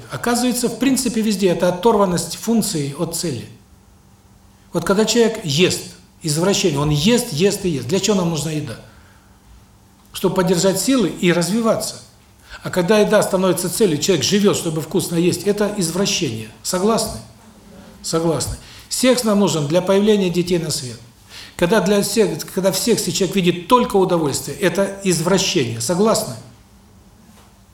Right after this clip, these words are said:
Уже так, посложнее. Задумались. Вот весь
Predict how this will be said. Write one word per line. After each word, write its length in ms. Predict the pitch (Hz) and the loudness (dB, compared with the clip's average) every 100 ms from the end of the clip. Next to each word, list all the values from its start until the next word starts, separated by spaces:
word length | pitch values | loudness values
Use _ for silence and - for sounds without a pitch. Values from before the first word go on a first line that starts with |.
| - | -14
Уже 160 | 139 147 | -6 -6
так, 260 | 147 - - - - | -6 -8 -16 -20 -16
посложнее. 540 | - - 196 175 170 147 151 147 147 - - - - - - - | -8 -4 -2 0 0 0 -2 -4 -4 -4 -4 -4 -4 -4 -4 -2
Задумались. 840 | 151 214 226 214 202 190 165 147 - - - - - - | 4 4 6 4 4 4 2 -2 -6 -14 -16 -18 -18 -2
Вот 160 | 190 185 | 0 2
весь 240 | 220 269 | 2 2